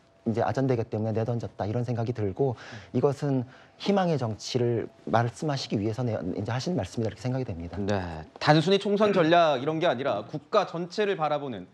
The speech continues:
Speaker 2: 어떤 비전을 선보인 것이다, 이렇게 평가를 해주셨습니다. 이렇게 야당을 직격한 취임사를 이재명 대표는 어떻게 들었을까요? 오늘 오전 열린 최고위원회의에서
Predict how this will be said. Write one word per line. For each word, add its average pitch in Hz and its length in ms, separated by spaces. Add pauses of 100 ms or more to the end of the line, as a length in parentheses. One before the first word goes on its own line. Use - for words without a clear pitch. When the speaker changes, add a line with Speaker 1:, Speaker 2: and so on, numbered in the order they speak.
(220)
Speaker 2:
어떤 160 300
비전을 220 680 (800)
선보인 160 380
것이다, 82 500
이렇게 135 380
평가를 139 580
해주셨습니다. 139 680 (720)
이렇게 277 200
야당을 240 400
직격한 240 420
취임사를 202 840
이재명 233 720 (120)
대표는 175 520
어떻게 165 800
들었을까요? 113 1000
오늘 165 240
오전 226 320
열린 220 380
최고위원회의에서 175 1120